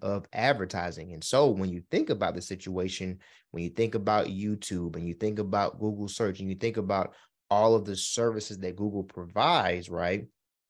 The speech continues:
Google is still going to be a king in advertising, and advertising is going to come back. But there are other businesses that Google has that people need to realize, and that is the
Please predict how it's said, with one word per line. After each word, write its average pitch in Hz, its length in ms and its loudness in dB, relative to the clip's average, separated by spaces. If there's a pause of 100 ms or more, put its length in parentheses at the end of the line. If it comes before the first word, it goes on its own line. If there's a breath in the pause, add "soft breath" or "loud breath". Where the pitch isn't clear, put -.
(440)
Google 131 300 2
is 110 80 0
still 139 260 4
going 120 220 0
to 104 100 -8
be 110 140 -2
a 104 100 0
king 117 360 -4
in 98 200 -4
advertising, 95 1040 2 (480 loud breath)
and 95 220 -2
advertising 107 640 2
is 101 180 0
going 104 240 -2
to 95 140 -8
come 92 320 -6
back. 87 340 0
But 92 240 -4
there 104 160 2
are - 160 0
other 175 600 4 (320 loud breath)
businesses 101 680 0
that 92 240 0
Google 101 300 -2
has 101 240 0
that 95 180 -6
people 101 300 -6
need 95 320 -2
to 95 120 -4
realize, 92 760 2
and 87 160 -6
that 104 320 2
is 98 280 -2
the 92 240 -6